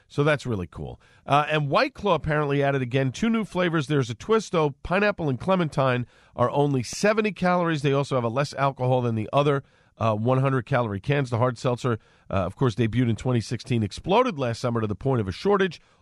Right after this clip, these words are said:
All ten flavors, fully stocked. The new av-, additions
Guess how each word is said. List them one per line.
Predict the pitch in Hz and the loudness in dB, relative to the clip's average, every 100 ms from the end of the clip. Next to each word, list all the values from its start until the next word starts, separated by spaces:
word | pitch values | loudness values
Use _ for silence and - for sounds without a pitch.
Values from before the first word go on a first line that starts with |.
| - | -2
All | 165 220 | 0 0
ten | - 185 | -2 -6
flavors, | 165 147 135 131 | -4 -2 0 -2
fully | - 175 190 | -2 0 0
stocked. | - 139 120 - _ _ _ | 0 0 0 -2 _ _ _
The | 123 | 0
new | 131 151 | 2 2
av-, | 139 127 | 0 -2
additions | 120 113 101 120 117 110 - | 0 0 -2 -4 -2 -2 -4